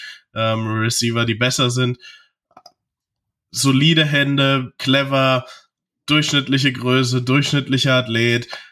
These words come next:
Ähm, ich hab ihn ein bisschen später, was jetzt das Ranking angeht, was seine Benotung angeht, ist er gar nicht so furchtbar weit hinter Addison.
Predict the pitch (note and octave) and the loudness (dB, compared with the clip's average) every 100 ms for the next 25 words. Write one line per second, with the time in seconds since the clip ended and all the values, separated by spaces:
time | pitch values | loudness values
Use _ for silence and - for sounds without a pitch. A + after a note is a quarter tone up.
0 | _ - A#2 A2+ A2+ A2+ - - D3+ D#3+ | _ 0 2 4 2 -2 0 0 0 0
1 | C#3 C3 E3 E3 C3+ - C3+ D3+ D#3 C#3+ | 0 0 -2 -2 -4 -2 0 2 0 0
2 | C3 C3+ B2+ A#2+ A2 B2+ F3+ E3+ C#3+ D3 | -2 -2 -2 -4 -2 -2 0 -2 -2 -2
3 | D3+ D3 C3+ B2+ C3 B2 A#2+ A#2 A#2 D#3+ | 0 -2 0 0 0 0 -2 -2 0 2
4 | E3+ D3 C3+ C#3 C3+ C3+ - B2 A#2 B2+ | 2 0 0 0 0 -2 -2 0 2 0
5 | B2+ - A2+ C3 D3+ C#3+ - D3+ C#3+ - | -2 -4 -4 -2 -2 -4 -4 -4 -2 0
6 | C#3 C#3 C#3 C#3+ C#3 C3 C3 C3+ B2+ C3 | 2 2 0 -2 -2 0 0 -2 -2 -4
7 | B2+ | -4